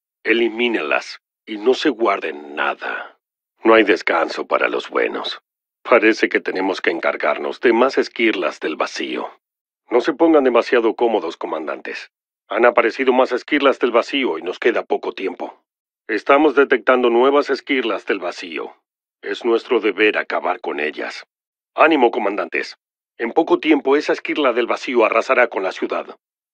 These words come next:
La esquirla del vacío ya está por activarse. Tendrán que destruirla antes de que suceda. No pierdan de vista el tiempo, comandantes. Destruyan esa esquirla del vacío antes de que sea tarde. Tenemos que movernos.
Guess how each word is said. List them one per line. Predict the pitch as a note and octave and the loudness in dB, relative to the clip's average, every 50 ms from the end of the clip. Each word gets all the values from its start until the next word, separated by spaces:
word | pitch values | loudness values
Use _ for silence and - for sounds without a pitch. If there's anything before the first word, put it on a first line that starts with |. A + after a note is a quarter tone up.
| _ _ | _ _
La | - - A2+ | 0 0 0
esquirla | A2+ - - E3 D#3+ E3 E3+ D3+ | 0 2 0 0 4 4 4 6
del | C#3 C3+ | 6 4
vacío | B2 A#2+ A2 - - C3 B2 A2 | 2 2 0 -2 -2 -2 -2 0
ya | - C3 B2+ A#2+ | 2 4 2 2
está | - - - B2+ | 2 2 2 2
por | - A#2 G#2+ | 2 0 -2
activarse. | F2+ - - - - - - - - - - - _ _ _ _ _ _ _ | -4 -4 -8 -6 -6 -6 -6 -8 -10 -14 -16 -16 _ _ _ _ _ _ _
Tendrán | - A#2+ A#2 A2 A#2 C3+ C#3+ C#3 | 0 0 2 4 4 4 4 4
que | - C3+ | 2 0
destruirla | A#2 A2+ - - - G2 G2 G#2 G#2 - - D#2+ D2+ D#2 | 0 0 -2 -4 -6 -4 -2 -2 -4 -4 -4 -4 -4 -4
antes | G#2 - - F#2 - - | -4 -4 -6 -8 -6 -6
de | E2 - | -6 -8
que | - - | -8 -10
suceda. | - - - - - D#2+ D2 - - - - _ _ _ _ _ _ _ _ _ | -14 -14 -10 -8 -8 -6 -6 -8 -8 -10 -12 _ _ _ _ _ _ _ _ _
No | - C3 C3 - | 0 0 0 2
pierdan | - F#3 G#3+ G3 G#3 F#3 | 2 0 4 6 6 6
de | D#3 D3+ | 6 4
vista | C3 C3 - - | 0 0 0 0
el | C3 A#2 | 0 2
tiempo, | C3+ C#3+ C3 A#2+ A#2 - | 2 0 2 2 0 -2
comandantes. | - G#2 G2+ G2 E2+ E2+ E2 E2 - C2+ - - - _ _ _ _ _ _ _ _ _ _ - | -2 -2 -2 -2 -2 -4 -6 -8 -8 -10 -12 -14 -16 _ _ _ _ _ _ _ _ _ _ -6
Destruyan | - A2+ - - D#3 F3 F3 E3 F#3 E3 D#3 | -6 -6 -4 -4 -4 -4 -2 0 0 0 2
esa | D3+ B2+ - C#3 | 0 0 0 -2
esquirla | A#2+ - - - E3 C#3+ D3 B2+ A2 | -2 -2 -4 -4 -2 0 0 0 0
del | A#2+ A2+ | 0 -2
vacío | G2 G2 - - - C3 A#2 A2+ - | -2 -4 -8 -8 -8 -6 -4 0 2
antes | B2+ D3+ - - - - | 0 0 0 -2 -4 -4
de | A#2 - | -4 -4
que | - | -4
sea | G2 - - G#2 G2 | -4 -2 -2 -2 0
tarde. | - G#2+ F#2+ - - - - - _ _ _ _ _ _ _ _ _ | 0 -2 -2 -2 -4 -8 -10 -12 _ _ _ _ _ _ _ _ _
Tenemos | - - - F#3+ A3 G3+ | -2 -2 0 0 0 0
que | - - | 0 0
movernos. | - F3+ D#3+ F3+ F#3+ F3 D#3 A2 - - - | 2 2 2 2 2 2 0 -4 -4 -8 -16